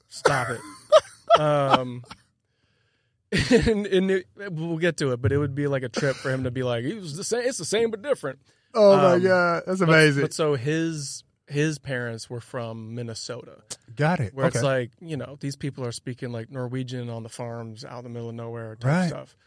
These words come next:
Speaker 2: Right, right, right.
Speaker 1: Um, 'cause they're the people who moved from Europe and were like, "Oh, it's freezing cold here?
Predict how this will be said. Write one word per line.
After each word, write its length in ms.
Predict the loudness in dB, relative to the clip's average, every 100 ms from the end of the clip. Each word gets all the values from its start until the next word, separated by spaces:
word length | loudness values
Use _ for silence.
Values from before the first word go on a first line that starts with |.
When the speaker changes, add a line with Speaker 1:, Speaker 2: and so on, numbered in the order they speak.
| -8
Speaker 2:
Right, 160 | -2
right, 120 | 0 0 0
right. 40 |
Speaker 1:
Um, 360 | -2 -4 -6 -10
'cause 260 | -8 -8
they're 140 | -4 -6
the 100 | -6
people 280 | -10 -10 -8
who 100 | -6
moved 420 | -6 -6 -8 -12 _ _ _ _ _ _
from 600 | -6 -2 -2 -4 -6 -10 _
Europe 520 | _ -4 -2 -2 -4 _ _
and 120 | -8
were 100 | -8
like, 380 | -6 -4 -6 -8 _
"Oh, 220 | -6 -4
it's 140 | -4 -8
freezing 380 | -8 -6 -8
cold 300 | -8 -8 -6
here? 320 | -6 -8 -10